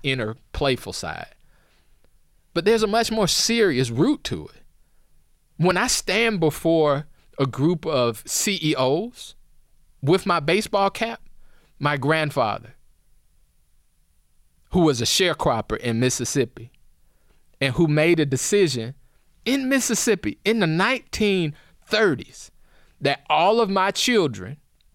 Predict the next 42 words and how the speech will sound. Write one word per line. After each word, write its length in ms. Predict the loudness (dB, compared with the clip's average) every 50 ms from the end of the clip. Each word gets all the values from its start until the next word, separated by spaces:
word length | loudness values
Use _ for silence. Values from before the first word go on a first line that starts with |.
| _ _ _ _ _ _ _ -20 -10 -2
will 140 | 0 0 2
go 260 | 2 2 2 4 4
to 80 | 2 0
college 480 | 0 -2 0 0 0 0 0 -2 -4 -4 -2
and 120 | -2 0
not 200 | 0 0 0 -2
a 40 | -2
single 520 | -4 -4 -2 0 0 0 2 2 2 2
one 200 | 4 2 2 2
of 140 | 2 0 0
them 240 | 0 0 0 0 0
will 160 | 0 0 0
pick 260 | 0 0 -2 0 -2
a 60 | -2 -2
piece 240 | -2 -2 -2 -4
of 80 | -6 -6
cotton, 340 | -6 -6 -6 -6 -8 -12 -16 -16 -20 -20 -8 -2
not 340 | 0 0 2 0 0 -2 -6 _ -2
ever 260 | 0 0 2 2 2
meeting 540 | 2 2 2 4 4 4 2 2 0 0 -2
a 120 | -2 -2 -2
person 480 | -2 -2 -2 -2 -4 -6 -8 -10 -12 -16 _ _ _ _ _ _
in 160 | -2 0 2 2
his 180 | 2 0 0
family 360 | -2 -2 -2 -2 -4 -8 -12 -14 -16 -20 -20 -6 0
who 140 | 2 2 2
had 140 | 2 2 2
gone 220 | 2 2 2 2
to 80 | 0 -2
college. 380 | -2 -2 -2 0 -2 -4 -6 -6 -4
In 240 | -2 0 0 0 0
nineteen 560 | 2 0 0 -2 -2 -2 -2 0 0 0 0
thirty, 360 | 2 2 4 4 2 0 -2 -6 -10 -20 -20 _ _
he 280 | -4 0 2 2 4
made 460 | 4 2 4 4 4 2 2 0 0
the 80 | 0 0
decision 600 | 2 2 0 0 0 2 2 2 2 2 0 0
that 220 | 0 0 -2 -4 _ _
all 320 | -2 0 2 2 2 2
of 120 | 2 0 2
my 180 | 2 0 0
kids 540 | -2 -2 -2 0 2 2 4 2 0 -2 -6